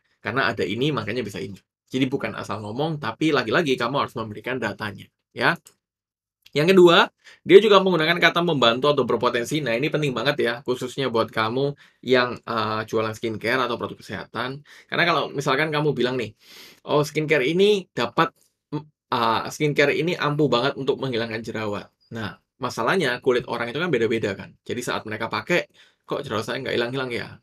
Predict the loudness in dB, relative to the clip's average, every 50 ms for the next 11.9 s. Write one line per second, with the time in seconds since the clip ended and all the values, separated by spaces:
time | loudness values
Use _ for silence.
0 | -14 -12 -12 -12 -14 -20 _ _ _ _ _ _ _ -14 -12 -10 -10 -10 -10 -6
1 | -2 4 4 4 6 6 4 4 4 0 -4 -4 -4 -4 -4 -4 -4 -6 -4 -4
2 | -2 -2 -4 -4 -4 -6 -6 -6 -6 -6 -10 -10 -12 -14 -8 _ -4 -4 -4 -4
3 | -10 -14 -16 -16 -20 -16 -12 -12 -8 -8 -6 -6 -6 -8 -4 -2 -2 -2 -2 -6
4 | -14 -20 -20 -12 _ -2 4 4 4 4 4 2 0 0 -2 -2 -2 -2 -4 -2
5 | -4 -4 -4 -4 -4 -4 -4 -4 -4 -6 -6 -6 -8 -8 -10 -10 -12 -12 -12 -16
6 | -16 -16 -18 -20 -20 -20 _ _ -10 -4 -2 -2 -2 -2 -4 -10 _ _ -8 -4
7 | -4 -4 -4 -4 -6 -8 -12 -14 -16 _ -16 -14 -8 -6 -4 -2 -2 -4 -4 -6
8 | -14 _ -20 -20 _ _ -10 _ -8 -2 -2 -2 -2 -2 -4 -4 -4 -6 -4 -4
9 | -6 -6 -4 -6 -6 -6 -4 -4 -4 -4 -2 -4 -6 -4 -2 -4 -4 -4 -4 -4
10 | -4 -4 -2 -2 -4 -4 -4 -6 -6 -6 -8 -6 -4 -4 -4 -4 -6 -2 0 0
11 | 0 0 -8 _ -8 -8 -8 -6 -6 -8 -6 -6 -8 -8 -8 -6 -8 -6